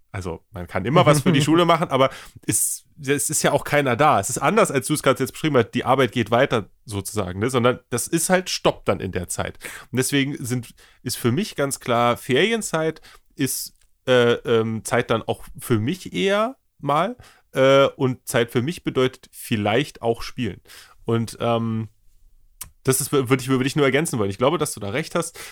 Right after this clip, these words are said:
Speaker 1: dass diese gesellschaftlich geeinigte Zeit, zu sagen, jetzt ist sowieso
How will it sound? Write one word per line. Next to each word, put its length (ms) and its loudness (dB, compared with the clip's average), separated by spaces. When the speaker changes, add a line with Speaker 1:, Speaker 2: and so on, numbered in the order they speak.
Speaker 1:
dass 340 0
diese 400 -4
gesellschaftlich 680 -2
geeinigte 580 -2
Zeit, 380 -2
zu 200 -10
sagen, 340 -2
jetzt 180 -6
ist 160 -12
sowieso 580 -6